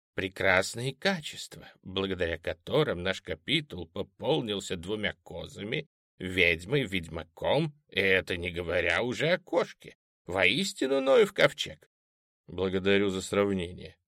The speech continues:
бессильно огрызнулся Вида, чувствуя, что голова уже попросту раскалывается.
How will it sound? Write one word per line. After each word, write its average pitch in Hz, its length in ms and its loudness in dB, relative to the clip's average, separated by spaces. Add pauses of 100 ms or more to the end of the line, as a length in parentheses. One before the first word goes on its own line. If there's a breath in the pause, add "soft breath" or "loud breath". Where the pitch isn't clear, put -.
бессильно 90 600 -4
огрызнулся 87 640 -6
Вида, 139 400 -2
чувствуя, 143 640 -8
что 113 240 -8
голова 101 480 0
уже 98 280 -2
попросту 95 600 -6
раскалывается. 85 920 -8